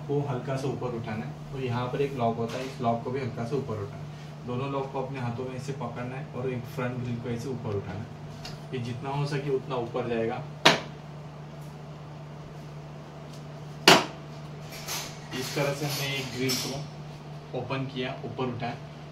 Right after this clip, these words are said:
और यहाँ से air filter को उठाया। अभी एसी को ऑफ करने के बाद सबसे पहले हमें यहाँ से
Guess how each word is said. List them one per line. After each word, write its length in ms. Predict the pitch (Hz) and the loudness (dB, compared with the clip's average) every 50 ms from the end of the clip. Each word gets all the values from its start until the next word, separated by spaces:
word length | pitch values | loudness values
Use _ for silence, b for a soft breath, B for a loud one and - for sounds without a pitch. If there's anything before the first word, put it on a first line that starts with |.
| - - 131 | -10 -6 -2
और 120 | 123 127 | -2 0
यहाँ 240 | 120 120 117 120 120 | 2 2 2 2 2
से 120 | - 139 | 2 2
air 160 | 123 120 120 | 2 2 2
filter 300 | 113 - 131 110 104 - | 2 0 -2 -2 0 -2
को 160 | 110 - - - - - - - - - - - - - - 123 | -2 -2 -4 -6 -6 -8 -10 -10 -10 -10 -10 -10 -10 -8 -6 -6
उठाया। 220 | 113 - 95 - - - - - - - - - - - - - - - - - - - - - - - - - - - - - - - - - - - - - - - - - - - - - - - - - - - - - - - - - - - - - - - - - - - - - - - - - - - 175 - - - - - - - - - - - - - - - - - - - - - | -4 -4 -4 -6 -6 -8 -10 -10 -10 -8 -8 -8 -8 -8 -8 -8 -6 -8 -8 -8 -8 -8 -8 -10 -10 -10 -10 -10 -10 -10 -10 -10 -10 -10 -10 -10 -10 -10 -10 -10 -10 -10 -10 -10 -10 -10 -10 -10 -10 -10 -10 -10 -10 -10 -10 -10 -10 -10 -10 -10 -10 -10 -10 -10 -10 -10 -10 -10 -10 -10 -10 -12 -12 -14 -14 -16 -16 -16 -16 -16 -16 -16 -18 -18 -18 -16 -16 -16 -16 -16 -16 -16 -16 -14 -14 -12 -12 -10 -10 -8
अभी 300 | 113 120 135 139 147 147 - 131 | -4 -2 -2 -2 -2 -2 -2 0
एसी 240 | 127 117 113 139 | 0 0 0 -2
को 120 | 139 - 139 | -2 2 4
ऑफ 360 | 135 127 127 131 127 - - | 6 6 6 6 4 0 0
करने 260 | - 143 143 143 143 143 | 0 2 2 2 0 -2
के 120 | - 151 | -2 2
बाद 260 | 143 139 147 147 - - | 2 2 2 2 0 -2
सबसे 260 | 139 120 - - 143 | -2 -2 0 0 -2
पहले 320 | 135 - 139 131 131 135 139 | 0 2 0 0 2 2 0
हमें 280 | 131 127 123 131 135 | 0 0 0 2 4
यहाँ 280 | 135 131 123 117 120 120 | 4 4 6 6 4 4
से 280 | 113 - 135 139 - | 2 0 -2 -2 -2